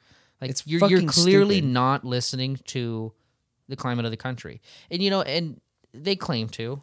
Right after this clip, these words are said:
Speaker 1: you know, and, and you can pick and choose in a country as big as this as well. But, you know, the fact of the matter is that, like, people are talking about this,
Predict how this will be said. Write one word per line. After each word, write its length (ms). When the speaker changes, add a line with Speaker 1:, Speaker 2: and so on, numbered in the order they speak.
Speaker 1:
you 120
know, 120
and, 100
and 220
you 80
can 160
pick 180
and 100
choose 360
in 80
a 40
country 300
as 100
big 140
as 80
this 180
as 140
well. 420
But, 220
you 160
know, 120
the 60
fact 280
of 80
the 60
matter 280
is 120
that, 140
like, 200
people 200
are 60
talking 380
about 240
this, 340